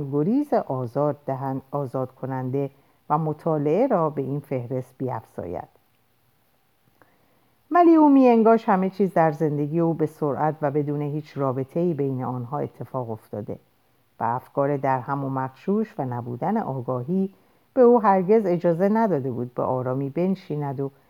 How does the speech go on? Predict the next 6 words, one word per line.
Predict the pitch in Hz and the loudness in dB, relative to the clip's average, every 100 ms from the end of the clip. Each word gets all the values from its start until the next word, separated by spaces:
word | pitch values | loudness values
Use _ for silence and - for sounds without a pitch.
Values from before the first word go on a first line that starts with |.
| _ - | _ 0
به | 262 | 4
آنچه | 247 240 226 | 4 2 -2
که | 240 | -2
واقعاً | 196 220 220 226 208 294 311 180 135 _ _ - | 0 2 2 2 0 0 0 -2 -4 _ _ -4
بود | 165 185 185 - | 0 0 -2 -4
بیاندیشد. | 147 117 117 117 120 - 113 | -2 -2 -6 -8 -10 -8 -8